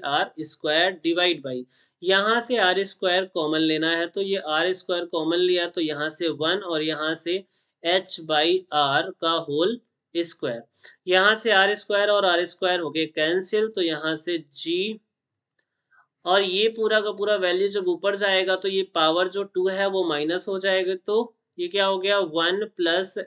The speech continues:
h by r to the power minus two। तो G at height कितना आ गया? G into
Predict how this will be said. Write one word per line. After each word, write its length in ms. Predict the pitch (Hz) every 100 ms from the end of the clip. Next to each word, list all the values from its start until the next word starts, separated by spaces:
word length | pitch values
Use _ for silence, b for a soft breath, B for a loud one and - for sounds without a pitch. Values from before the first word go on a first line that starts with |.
| - _ _ _
h 300 | 170 196 - 180
by 180 | 175 170 175 -
r 340 | 156 143 156 190 - _ _ 190
to 140 | 185 185
the 100 | 208 -
power 360 | 165 156 160 190 196
minus 580 | 156 147 143 165 208 - - _ _ -
two। 100 | 143 - _ B B B -
तो 160 | 208
G 300 | 202 180 220 247
at 240 | 226 226 208
height 280 | 190 196 196
कितना 300 | 202 190 196 190
आ 40 | 185
गया? 220 | 190 208 202
G 180 | 165 185 196
into 260 | 175 170